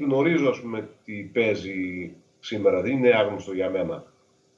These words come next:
Και, ε, σ-, σας λέω, σας επιβεβαιώνω, ας πούμε, ότι ναι, κυκλοφοράνε μέλια αγνώστου ταυτότητος, αγνώστου προέλευσης,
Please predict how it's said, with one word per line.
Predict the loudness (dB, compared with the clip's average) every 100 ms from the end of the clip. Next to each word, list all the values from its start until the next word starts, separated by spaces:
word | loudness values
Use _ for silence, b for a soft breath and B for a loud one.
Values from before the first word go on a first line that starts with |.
| _ _ _ _ _ _ _ _ _ -20 _ _ _ _ _ _
Και, | -4 0 0 0
ε, | -2 -4 -6
σ-, | -8 -6
σας | -4 0 0 2
λέω, | 4 6 4
σας | 0 -6
επιβεβαιώνω, | -6 -2 0 2 4 4 4
ας | 2
πούμε, | 0 -2
ότι | -2
ναι, | 0 0
κυκλοφοράνε | 0 -4 -2 2 2 2
μέλια | 2 4 4 2 b b b
αγνώστου | -2 4 2 2 -4
ταυτότητος, | -4 0 0 -2 -6 -4
αγνώστου | 0 0 0 0
προέλευσης, | 4 6 4 2 -4 -8